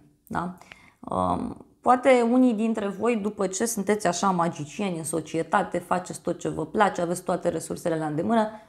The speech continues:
uh, probabil în acest an, uh, uh, fie vreți să stați mai mult singuri în casă, fie alți berbeci,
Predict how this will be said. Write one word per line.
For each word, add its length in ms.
uh, 220
probabil 420
în 80
acest 320
an, 200
uh, 460
uh, 160
fie 240
vreți 260
să 80
stați 320
mai 120
mult 160
singuri 340
în 80
casă, 300
fie 240
alți 220
berbeci, 420